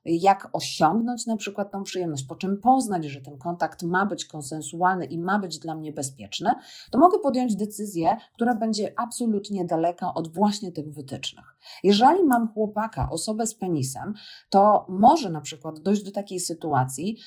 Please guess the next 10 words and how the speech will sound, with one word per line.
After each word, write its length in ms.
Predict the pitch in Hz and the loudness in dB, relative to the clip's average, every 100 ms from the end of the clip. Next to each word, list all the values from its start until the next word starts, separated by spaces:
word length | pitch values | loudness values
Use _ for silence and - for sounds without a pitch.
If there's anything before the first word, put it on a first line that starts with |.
| - | -16
że 180 | 165 190 | 0 2
on 200 | 233 262 | 4 4
naprawdę 500 | 254 254 277 262 240 | 2 2 0 0 -4
chciałby, 760 | - - - 262 254 247 185 147 | -10 -12 -8 -6 -2 -2 0 -2
ten 200 | 165 165 | -4 -8
człowiek 420 | - 226 226 202 | -2 0 0 -2
chciałby 720 | - - 214 208 190 147 147 - - | -8 -8 -4 -2 -2 -2 -4 -8 -12
wyrazić 560 | 175 208 208 220 214 208 | 0 0 0 -4 -6 -8
swoje 360 | - 196 185 - | -6 -4 -4 -4
emocje, 580 | 170 156 139 - 160 | -6 -6 -6 -4 -4